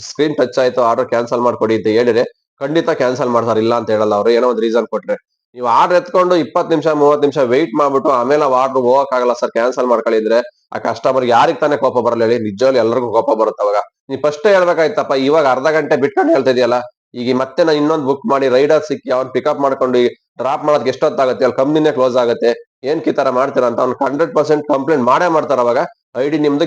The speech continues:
ಗ್ಯಾರಂಟಿ ಇರಲ್ಲ, ಸಸ್ಪೆಂಡ್ ಆಗುತ್ತೆ. ಇದೊಂದು ವಿಚಾರನ ಯಾರು ಮಾಡ್ಬೇಡಿ ಪದೇ ಪದೇ ಮಾರ್ಕೆಟ್ ಅಲ್ಲಿ. ಹೋಗ್ಬೇಕಂದ್ರೆ ಮಾತ್ರ ಎತ್ಕೊಳ್ಳಿ, ಇಲ್ಲಾಂದ್ರೆ ಆರ್ಡರ್ ಬೇಡ ಅಂದ್ರೆ ಬಿಟ್ಬಿಡಿ. ನಿಮ್ ಹತ್ರನೂ ಕೂಡ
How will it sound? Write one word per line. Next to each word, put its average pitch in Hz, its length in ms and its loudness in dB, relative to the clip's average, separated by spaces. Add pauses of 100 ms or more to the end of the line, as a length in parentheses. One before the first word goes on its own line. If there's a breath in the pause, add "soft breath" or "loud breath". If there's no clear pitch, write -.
ಗ್ಯಾರಂಟಿ 139 440 2
ಇರಲ್ಲ, 127 160 2 (120)
ಸಸ್ಪೆಂಡ್ 226 400 -4
ಆಗುತ್ತೆ. 104 220 -6 (380)
ಇದೊಂದು 190 360 2
ವಿಚಾರನ 165 280 0 (160)
ಯಾರು 151 220 2 (120)
ಮಾಡ್ಬೇಡಿ 127 340 2 (180)
ಪದೇ 120 240 -2
ಪದೇ 120 200 2
ಮಾರ್ಕೆಟ್ 113 300 -2
ಅಲ್ಲಿ. 120 140 0 (400)
ಹೋಗ್ಬೇಕಂದ್ರೆ 180 580 0 (120)
ಮಾತ್ರ 180 200 2 (100)
ಎತ್ಕೊಳ್ಳಿ, 143 360 0
ಇಲ್ಲಾಂದ್ರೆ 127 280 0 (120)
ಆರ್ಡರ್ 127 260 -2
ಬೇಡ 123 180 2
ಅಂದ್ರೆ 127 140 0 (100)
ಬಿಟ್ಬಿಡಿ. 107 380 -2 (400)
ನಿಮ್ 170 180 -2
ಹತ್ರನೂ 202 320 2
ಕೂಡ 196 100 0